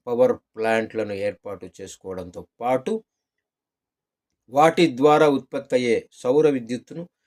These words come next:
బ్యాటరీల్లో నిల్వ చేసుకోగల సామర్థ్యాన్ని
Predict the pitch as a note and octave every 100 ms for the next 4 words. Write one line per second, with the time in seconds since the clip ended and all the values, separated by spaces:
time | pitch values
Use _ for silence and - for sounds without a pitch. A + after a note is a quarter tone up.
0 | _ _ _ _ A2 E3+ B3 B3+ A#3 A3
1 | F#3+ E3+ A#2+ B2 C#3 D3+ D3 B2+ B2+ A#2
2 | A2 G2+ A#2+ B2 A2+ - G#2+ G#2 G2 -